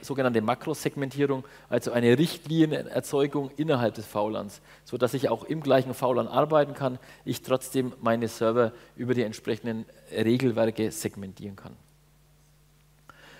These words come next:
Gut, das war eigentlich schon der letzte Schritt, äh, den ich nochmal highlighten möchte, der Migrationspfad und, äh, am Ende eben nochmal, äh, ein Slide, äh, zu, als Zusammenfassung,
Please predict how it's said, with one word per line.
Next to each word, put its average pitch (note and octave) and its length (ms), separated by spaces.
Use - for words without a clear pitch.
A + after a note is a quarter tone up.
Gut, A3 140
das E3+ 80
war F3+ 120
eigentlich F3+ 200
schon F#3 220
der D3+ 80
letzte E3 400
Schritt, - 360
äh, C#3+ 220
den D3 100
ich D3 120
nochmal C#3+ 340
highlighten F3 520
möchte, E3 560
der B2+ 80
Migrationspfad E3+ 1120
und, C#3 300
äh, F3 40
am B2+ 320
Ende D3+ 300
eben C3+ 220
nochmal, C3+ 500
äh, A#2+ 260
ein B2 200
Slide, B2 540
äh, A2+ 180
zu, - 160
als A2+ 200
Zusammenfassung, D3+ 800